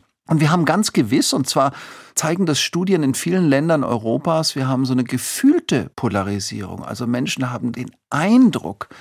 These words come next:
dass die Gesellschaft zunehmend zerrissen, zunehmend gespalten, zunehmend in Lager aufgeteilt wird.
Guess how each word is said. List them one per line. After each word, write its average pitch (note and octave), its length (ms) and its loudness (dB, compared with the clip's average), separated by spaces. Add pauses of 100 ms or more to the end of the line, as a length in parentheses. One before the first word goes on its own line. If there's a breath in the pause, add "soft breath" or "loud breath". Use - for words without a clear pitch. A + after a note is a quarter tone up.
(220 loud breath)
dass - 400 -2
die C3 120 -14
Gesellschaft A2 760 -4
zunehmend B2+ 640 -2
zerrissen, B2 680 0
zunehmend C3 600 0
gespalten, A#2+ 760 -2
zunehmend C3 640 -2
in A2+ 140 -2
Lager A2 420 -4
aufgeteilt A#2 720 -10
wird. - 240 -18